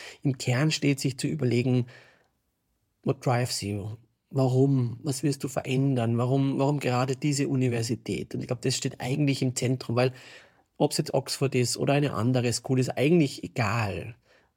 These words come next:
Die Frage ist, wo, was, was motiviert dich? Was, what, what drives you? Und dann kann man sich immer und auch im nächsten Schritt, ob's wie bei dir Berkeley ist, ähm, oder beim, ob's,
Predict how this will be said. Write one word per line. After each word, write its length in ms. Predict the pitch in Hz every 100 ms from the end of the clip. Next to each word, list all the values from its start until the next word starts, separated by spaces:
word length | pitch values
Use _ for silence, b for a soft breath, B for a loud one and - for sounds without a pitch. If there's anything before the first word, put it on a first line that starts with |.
| _
Die 60 | -
Frage 360 | - 139 143 139
ist, 240 | 127 - b _
wo, 260 | - 135 131
was, 340 | 143 139 - -
was 180 | 139 -
motiviert 560 | 139 127 135 143 202 -
dich? 160 | 123
Was, 260 | 127 - -
what, 160 | 135 139
what 200 | 135 -
drives 400 | 135 147 165 -
you? 220 | 131 127 127 B B _
Und 220 | 165 147
dann 320 | 143 143 -
kann 140 | - 135
man 60 |
sich 180 | 156 -
immer 220 | 185 170
und 120 | 143
auch 80 | 135
im 80 | 135
nächsten 320 | 127 - 143 135
Schritt, 400 | 135 131 - - -
ob's 200 | - -
wie 80 | 135
bei 140 | 127
dir 220 | - 139
Berkeley 440 | 135 170 196 185 180
ist, 260 | 175 - b b b b -
ähm, 320 | 127 117 - -
oder 280 | 139 127
beim, 240 | 127 131 127
ob's, 220 | 131 -